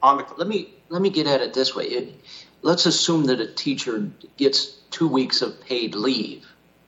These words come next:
Speaker 2: Um, can a teacher take, and this teacher, teacher X, has already taken her,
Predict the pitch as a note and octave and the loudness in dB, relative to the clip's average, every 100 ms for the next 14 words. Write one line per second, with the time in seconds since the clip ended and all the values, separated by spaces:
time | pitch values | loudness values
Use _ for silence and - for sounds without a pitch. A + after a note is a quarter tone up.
0 | _ _ - - _ G#2 G#2 G#2 G2 - | _ _ -20 -20 _ -8 -4 -4 -4 -6
1 | - _ _ _ _ _ _ _ - - | -8 _ _ _ _ _ _ _ -6 0
2 | C#3 B2+ - E3 - F3 - D3+ C#3+ - | 2 0 -2 0 2 2 2 2 2 -2
3 | - - - - - - - - - A#2 | -14 -16 -20 -20 -20 -14 -14 -12 -8 0
4 | C3+ D#3+ - D3 - B2+ A#2+ C#3+ C#3 C3 | 2 4 4 0 2 -2 0 -4 2 4
5 | C3 C3+ A2 A2+ B2 B2 G#2+ B2+ - G2 | 4 2 -4 2 2 2 -2 -4 -4 -6
6 | G2 G2 | -10 -12